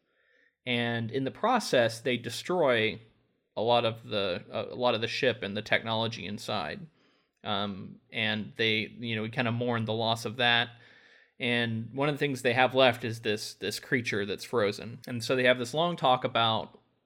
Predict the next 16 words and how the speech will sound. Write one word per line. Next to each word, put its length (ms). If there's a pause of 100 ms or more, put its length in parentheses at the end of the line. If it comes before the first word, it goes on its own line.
(480)
what 260
kind 220
of 120
dangers 540
there 180
are 300
going 260
to 80
be 120
around 540 (180)
thawing 300
it 80
out. 240 (720)
And, 440
uh, 200
Blair, 760